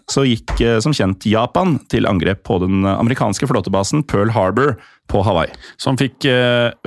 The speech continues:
Speaker 2: vanvittige konsekvenser. Ehm, eh, for det gjorde jo da at U S A gikk inn i verdenskrigen på alliert side, sammen med hovedsakelig Storbritannia, Sovjetunionen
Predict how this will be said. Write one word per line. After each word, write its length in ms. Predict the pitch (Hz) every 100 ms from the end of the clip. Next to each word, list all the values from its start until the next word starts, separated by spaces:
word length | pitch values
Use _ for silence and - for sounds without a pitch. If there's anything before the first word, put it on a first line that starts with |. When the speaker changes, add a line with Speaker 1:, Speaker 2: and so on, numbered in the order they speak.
| 85 -
Speaker 2:
vanvittige 760 | 82 95 131 123 127 175 104
konsekvenser. 720 | 104 104 110 110 92 - 113 92 85 -
Ehm, 720 | 110 117 117 117 113 113 113 117 117 113
eh, 40 | 110 - - -
for 100 | 180
det 100 | 220
gjorde 240 | 214 117
jo 140 | 175 233
da 260 | 117 127 -
at 220 | 98 -
U 80 | 123
S 160 | 120 -
A 40 | 101
gikk 180 | 107 -
inn 260 | 104 110 -
i 200 | 104 107
verdenskrigen 720 | 101 95 98 110 98 107 113
på 140 | - 98
alliert 400 | 92 123 160 170
side, 220 | 190 135 180
sammen 680 | 202 - 147 120 127 131 120
med 320 | 98 101 120 - _ -
hovedsakelig 480 | 151 147 101 -
Storbritannia, 720 | 123 117 101 101 110 123 135 -
Sovjetunionen 840 | - - 120 98 104 98 98 104 110